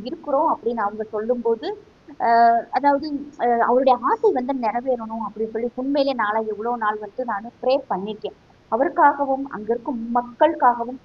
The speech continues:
அந்த நாய் ஆவுன்னா போய் பெண்களை கை வச்சிடுறாங்க இல்லையா? அதுதான் வந்து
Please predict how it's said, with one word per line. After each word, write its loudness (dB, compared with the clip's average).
அந்த -2
நாய் 2
ஆவுன்னா 4
போய் -2
பெண்களை 2
கை 4
வச்சிடுறாங்க -2
இல்லையா? 0
அதுதான் 6
வந்து 0